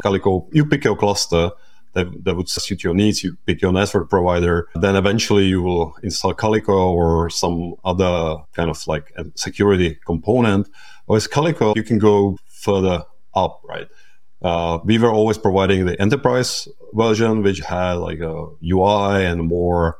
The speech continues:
complex policies and more insights into your cluster, more visibility and so on. But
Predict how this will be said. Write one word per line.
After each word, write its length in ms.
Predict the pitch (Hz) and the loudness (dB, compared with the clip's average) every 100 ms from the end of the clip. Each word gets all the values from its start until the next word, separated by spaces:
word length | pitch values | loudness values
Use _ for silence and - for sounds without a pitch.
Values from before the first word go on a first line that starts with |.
| - | -4
complex 320 | 98 87 92 | -2 0 -2
policies 920 | - 104 104 - - 92 92 90 - 90 | -2 0 2 0 0 2 2 2 0 -2
and 500 | 85 82 82 82 82 | -2 -2 -2 -2 0
more 340 | 87 85 85 | 0 0 0
insights 480 | 87 80 87 92 - | 0 0 0 -2 -2
into 140 | 82 | -4
your 100 | 90 | -4
cluster, 320 | 85 87 - 85 | -4 -4 -4 -2
more 300 | 82 82 78 | 0 0 0
visibility 640 | 80 85 80 87 85 85 | -4 -6 -6 -6 -6 -6
and 120 | 80 | -6
so 220 | - 85 | -2 2
on. 360 | 135 131 120 147 - - - - - | 2 2 2 0 -6 -20 -20 -18 -2
But 640 | 95 95 92 92 95 - | 0 2 2 0 -2 -8